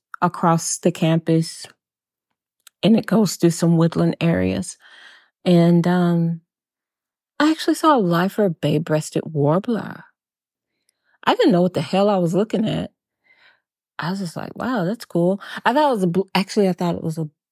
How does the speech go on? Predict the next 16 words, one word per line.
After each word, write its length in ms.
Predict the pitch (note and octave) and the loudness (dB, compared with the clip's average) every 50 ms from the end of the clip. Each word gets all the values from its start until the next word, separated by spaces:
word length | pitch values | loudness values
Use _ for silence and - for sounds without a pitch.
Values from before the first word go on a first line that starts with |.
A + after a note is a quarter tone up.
| _ - | _ -6
blue-gray 380 | D#3+ E3 E3 D3+ D#3+ E3 D#3+ D#3 | -4 -4 -2 -2 -2 -2 -2 -2
gnatcatcher 720 | D#3 D#3 D#3+ - - - - - F3 - - F#3+ F#3 - _ _ _ _ _ _ _ _ _ _ _ _ _ _ _ _ _ _ _ - | -2 -4 -4 -8 -10 -10 -10 -10 -10 -12 -14 -18 -20 -20 _ _ _ _ _ _ _ _ _ _ _ _ _ _ _ _ _ _ _ -8
because 300 | D#3+ - - E3 D3 D3 | -4 -2 0 0 -2 0
they 300 | - F3 E3+ E3+ E3+ E3+ | 0 2 4 4 4 4
are 160 | D#3+ D#3 - - | 2 0 -2 -2
everywhere. 680 | - D3+ C#3+ C3+ C#3 C#3 - D3+ D#3 F#3 - - D#3+ - - _ _ | 0 0 0 0 -2 -4 0 0 2 2 0 0 -2 -6 -8 _ _
<laughs> 40 | - B3+ - - - - - - - _ _ _ - - - E3+ | -20 -18 -16 -16 -16 -18 -20 -20 -20 _ _ _ -20 -10 -2 0
But 220 | F#3 F3+ F3+ F3 | 2 4 4 4
no, 380 | - G3+ A3 C4 D#4+ F4 D#4+ A#3 | 2 2 0 2 2 2 2 2
it 80 | G#3+ | 2
was 160 | G#3 G3 - G#3 | 0 0 -2 -2
a 40 | |
bay-breasted 640 | F#3 G#3 G#3 G#3 G3+ G#3 G3 - - - G3 F#3+ A3+ A#3+ | -2 -2 -2 -2 -2 -4 -6 -6 -8 -8 -8 -8 -8 -8
warbler. 640 | G#3 F3 F3 F#3 F#3+ F#3+ - - - - - G3 F#3+ _ _ _ _ _ _ _ _ _ _ _ - - - _ _ - | -6 -4 -2 -2 -4 -4 -8 -10 -12 -10 -12 -12 -14 _ _ _ _ _ _ _ _ _ _ _ -20 -20 -20 _ _ 0
And, 480 | F#3 F#3 F3+ F3 F3 F3 E3+ E3+ E3 | 2 4 4 4 4 4 2 2 2
um, 720 | E3+ E3+ E3 E3 E3 E3 D#3+ D#3 D#3+ D#3+ D#3+ D#3+ D#3+ E3 | 0 0 0 0 0 0 0 -2 -2 -2 -4 -6 -8 -10